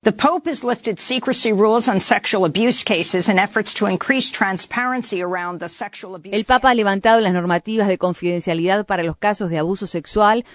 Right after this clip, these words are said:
Speaker 2: en un intento por aumentar la transparencia en torno a los escándalos de abuso sexual que han sacudido a la Iglesia Católica. El martes, el Papa declaró que la norma del secreto pontificio no aplica en los casos de abuso sexual de menores.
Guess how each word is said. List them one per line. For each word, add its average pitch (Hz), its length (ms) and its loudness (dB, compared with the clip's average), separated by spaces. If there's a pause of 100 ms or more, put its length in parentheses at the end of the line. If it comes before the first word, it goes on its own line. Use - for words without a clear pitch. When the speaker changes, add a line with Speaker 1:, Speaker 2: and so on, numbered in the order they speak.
(140)
Speaker 2:
en 170 120 -2
un 233 100 2
intento 240 440 0
por 220 320 2
aumentar 196 540 2
la 202 100 0
transparencia 180 640 -2
en 165 120 0
torno 196 240 0
a 185 40 2
los 165 140 -2
escándalos 185 500 -2
de 156 80 -2
abuso 190 280 -6
sexual 190 460 -2
que 190 120 -4
han 196 100 -2
sacudido 214 720 -2
a 165 80 -2
la 151 100 0
Iglesia 190 380 -2
Católica. 143 640 -6 (320)
El 185 100 -2
martes, 214 540 2
el 165 140 -4
Papa 190 420 0
declaró 165 400 0
que 185 100 -4
la 160 120 0
norma 180 360 0
del 175 220 -2
secreto 180 560 -2
pontificio 165 880 -4 (260)
no 208 200 2
aplica 254 360 -2
en 214 60 0
los 170 120 -4
casos 202 320 -2
de 151 100 -2
abuso 180 260 -6
sexual 180 460 -2
de 156 100 0
menores. 160 560 0